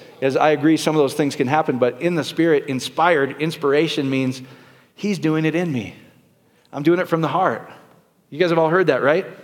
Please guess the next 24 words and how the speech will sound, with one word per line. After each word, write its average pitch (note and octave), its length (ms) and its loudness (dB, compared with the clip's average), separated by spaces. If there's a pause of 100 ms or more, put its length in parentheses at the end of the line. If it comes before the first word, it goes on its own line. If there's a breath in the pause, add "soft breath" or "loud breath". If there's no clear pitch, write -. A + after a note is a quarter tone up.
(500 loud breath)
"Hey, E3 120 -4
gosh, D3+ 340 -6
he's, E3+ 260 -2 (100)
that E3+ 240 0
came D3+ 200 0
from C3+ 180 0
his A#2 120 -2
heart." B2 300 0 (260)
Have C#3+ 140 -6
you F#3 60 -4
guys F3+ 180 2
heard F3 180 0
t-, F3+ 80 2
people E3 280 0
talk D#3+ 240 2
like E3 140 0
that? - 360 0 (360 loud breath)
What E3+ 120 2
does G#3 120 4
that D#3 180 2
mean? D3 560 -4 (1600)
That A#3+ 120 0
was A#2+ 140 -6
real. A#2 440 0